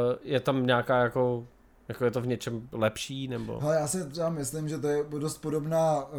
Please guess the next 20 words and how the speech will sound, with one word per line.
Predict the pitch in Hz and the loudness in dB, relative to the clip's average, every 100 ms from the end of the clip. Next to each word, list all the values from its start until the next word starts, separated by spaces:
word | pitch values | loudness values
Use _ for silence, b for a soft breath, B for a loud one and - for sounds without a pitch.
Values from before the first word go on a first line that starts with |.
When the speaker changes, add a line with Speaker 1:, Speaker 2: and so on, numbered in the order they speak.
| 131 131 | -2 0
Speaker 2:
eh, | |
kategorie, | 143 147 135 139 147 147 | -2 0 2 2 2 2
jako | 143 135 - 147 143 139 139 135 127 143 | 2 0 -2 0 0 0 0 -2 -2 -2
je | 131 131 127 | 0 2 0
ta | 147 | 0
alternativa. | 143 127 135 123 117 101 - b b b b b - | 0 0 0 0 -4 -6 -14 b b b b b -8
Že | 139 | -4
ty | 143 | -2
věci | 147 143 | -2 -2
prostě | 147 143 - | -2 -4 -2
jako | 151 139 | -2 -2
jsou | 143 160 | -2 0
tak | 127 151 151 | 0 0 0
rozdílný | 160 135 139 185 180 165 123 117 120 - - | 0 0 0 0 2 2 2 0 -6 -18 -6
a | 139 131 127 123 120 117 110 | 0 2 2 2 0 -2 -4
tak | 135 131 | -6 -2
jako | 135 131 156 143 127 123 | -4 -2 0 0 0 -4
zvláštní, | 123 139 135 117 - 147 143 | -2 0 0 -4 -6 -4 -2
že | 147 | -2
prostě | 135 123 - 147 | 0 -2 -2 0